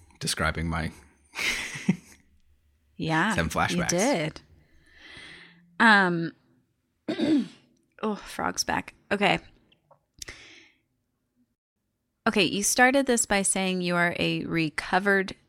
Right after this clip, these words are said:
Speaker 2: species.
Speaker 1: Recovering
Speaker 2: Uh,
Speaker 1: species.
Speaker 2: recovering species. What does that mean?
Speaker 1: Uh, when a species, a type of animal, comes off of the endangered species list,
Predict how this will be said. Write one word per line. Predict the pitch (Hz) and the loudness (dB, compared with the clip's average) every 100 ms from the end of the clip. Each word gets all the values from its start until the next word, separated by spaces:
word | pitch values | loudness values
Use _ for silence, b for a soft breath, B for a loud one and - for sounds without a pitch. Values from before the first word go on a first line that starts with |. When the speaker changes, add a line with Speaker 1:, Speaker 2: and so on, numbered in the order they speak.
| _ | _
Speaker 2:
species. | - - - - - 95 92 - - - | -2 -2 -2 -6 -2 0 2 0 0 0
Speaker 1:
Recovering | 120 - 107 92 | 2 6 6 4
Speaker 2:
Uh, | 80 | 2
Speaker 1:
species. | 78 76 - - - - _ _ _ _ - | -2 -4 -4 -8 -10 -14 _ _ _ _ -12
Speaker 2:
recovering | - 170 - - 190 202 202 | -8 -6 -4 -2 0 0 0
species. | 196 - 175 - - - - | -2 -2 0 -2 -2 -4 -2
What | 254 | -2
does | 370 - | -2 2
that | 320 285 - | 4 2 0
mean? | - 240 262 247 - - B B B | 0 4 6 4 2 -8 B B B
Speaker 1:
Uh, | 107 107 101 - | 4 6 6 4
when | 107 123 127 131 - | 4 6 6 4 2
a | 110 110 110 | 2 4 2
species, | - - 104 107 110 107 104 101 101 98 - - - _ _ _ _ - | 0 -2 -2 0 2 2 4 4 2 -2 -2 -4 -6 _ _ _ _ -10
a | |
type | - 87 | -6 -4
of | 82 | -4
animal, | - 87 87 87 87 82 - - | -2 -2 0 0 0 -4 -8 -6
comes | 87 78 - | -2 -2 -2
off | 80 80 82 | 2 2 2
of | 85 80 | -4 -6
the | 85 | -6
endangered | 78 80 80 80 80 82 80 | -6 -4 -4 -2 -2 -2 -4
species | - - - 87 - 101 98 110 | -4 -4 -4 -4 -4 -4 -4 -4
list, | 110 117 - | -2 -4 -6